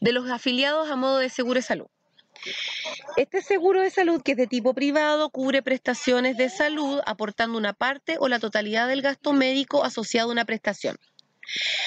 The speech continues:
Aquí hay una diferencia importante con lo que es fonasa. En el caso de isapre,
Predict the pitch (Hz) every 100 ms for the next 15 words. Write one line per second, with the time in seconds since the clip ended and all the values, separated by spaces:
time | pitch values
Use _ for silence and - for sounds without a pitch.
0 | - - - - 208 - 302 381 - 320
1 | 269 285 277 226 262 262 277 - 294 254
2 | 240 226 214 - 220 233 247 294 294 262
3 | 247 220 208 208 - 254 262 269 214 -
4 | - - - - - - 208 214 - 262
5 | - 294 285 262 - 311 233 175 185